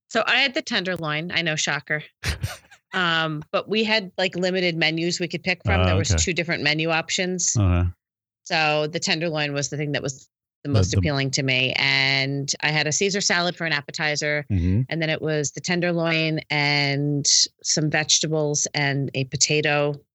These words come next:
Speaker 1: casserole type thing, like a cheese casserole.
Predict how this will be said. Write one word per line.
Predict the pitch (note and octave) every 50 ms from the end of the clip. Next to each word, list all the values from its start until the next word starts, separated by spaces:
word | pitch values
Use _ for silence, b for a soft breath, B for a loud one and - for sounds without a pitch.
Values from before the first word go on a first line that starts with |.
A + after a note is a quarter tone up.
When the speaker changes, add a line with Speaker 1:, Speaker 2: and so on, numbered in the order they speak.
| _ _ _ _ _ _ _ _ _ _ _ - -
Speaker 1:
casserole | - - C#3+ C#3+ - - D#3+ C3+ C3 C#3 D3 D3+ D3
type | C#3+ - E3 D#3 D#3 -
thing, | - F3+ F3+ F#3 F3+ _ _ _ _ _ -
like | - D3+ -
a | C3+
cheese | - - D#3+ D3 -
casserole. | - D#3 D3+ C#3+ - F3+ F3 F#3 F3+ B